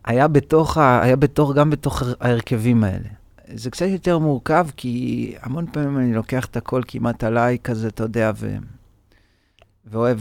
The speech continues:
אה, ל-, ל-, לכתוב את השיר כמה וכמה פעמים עד שהוא בכלל מגיע לדיון, אה, כזה או אחר, גם היום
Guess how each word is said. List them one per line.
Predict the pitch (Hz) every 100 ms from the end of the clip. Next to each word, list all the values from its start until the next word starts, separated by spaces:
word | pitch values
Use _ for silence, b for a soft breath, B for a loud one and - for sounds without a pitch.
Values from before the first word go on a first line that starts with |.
| 107
אה, | 120 117 110 101 b b b
ל-, | 107 101 98
ל-, | 123 120 123 120
לכתוב | 110 156 147
את | 135
השיר | - 156 131
כמה | 139 147 123
וכמה | 120 131 135
פעמים | - 120 120 131
עד | 123
שהוא | - 123
בכלל | - 127
מגיע | 123 113 127 127
לדיון, | 110 120 123 131 135 135 127
אה, | 117 113 113 113
כזה | 120 110 123
או | 117
אחר, | - 110 104
גם | 117 120
היום | 117 117